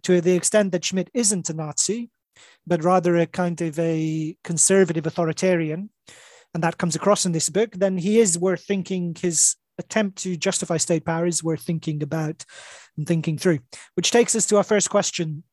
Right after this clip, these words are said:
or at least the first thing I wanted to raise to think about,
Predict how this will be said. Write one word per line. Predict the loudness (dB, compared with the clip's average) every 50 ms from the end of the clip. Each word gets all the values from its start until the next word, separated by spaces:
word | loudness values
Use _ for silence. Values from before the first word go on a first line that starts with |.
| _ 0
or | 2 4 4 4 4 2
at | 0 0 0
least | 0 2 2 0
the | 0
first | 2 2 2 2 2
thing | 0 0 0
I | 0
wanted | 0 0 -2 -4 -4
to | -4 -2
raise | 2 4 4 6 6 4 4 4 2 0 0
to | -2 -4
think | -4 -2 -2 -2 -4
about, | -2 0 0 0 -2 -4